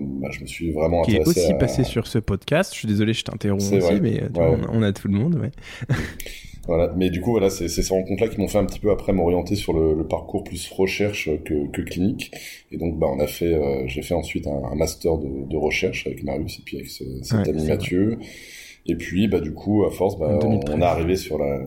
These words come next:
Speaker 1: ouais, deux mille treize, diplômé en deux mille quatorze, je crois, ou
Speaker 2: Mhm.
Speaker 1: Ouais, c'est ça. Et puis,
Speaker 2: C'est
Speaker 1: bah, j'ai
Speaker 2: exact.
Speaker 1: commencé, ouais, j'ai embrayé du coup sur, euh, bah, sur une thèse, hein, que j'ai terminée en, en deux mille vingt et un.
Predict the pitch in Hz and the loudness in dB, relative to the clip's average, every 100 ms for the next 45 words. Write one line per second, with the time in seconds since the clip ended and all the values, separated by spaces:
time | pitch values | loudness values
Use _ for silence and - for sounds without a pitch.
0 | 64 71 82 78 73 80 78 - - 87 | -8 -2 -2 -2 -4 -2 -2 -6 0 2
1 | 87 82 76 71 - 82 80 76 78 80 | 2 0 -2 -2 -6 -2 0 0 -2 -2
2 | 80 87 92 - - 98 82 73 65 - | -4 -4 -6 -6 -2 0 0 -6 -10 -16
3 | - - 110 101 110 - - 85 82 67 | -20 -4 0 2 0 -4 -2 -2 0 -2
4 | - - - - - - - - 82 95 | -4 -4 -14 -18 -10 -8 -6 -6 0 4
5 | 107 95 104 85 - 90 87 85 - 90 | 6 6 2 2 0 2 2 0 0 2
6 | 92 85 73 - - 80 80 87 95 80 | 4 2 -2 -4 0 2 4 2 2 0
7 | 98 - 80 78 78 76 76 - 85 73 | -4 -4 0 2 2 2 0 0 0 2
8 | 80 85 80 71 76 73 71 73 82 76 | 2 2 0 -4 -6 -4 -2 0 0 0
9 | 67 62 76 73 82 85 76 78 80 78 | -2 -2 -2 0 0 2 0 -2 -2 0
10 | 87 101 | 0 0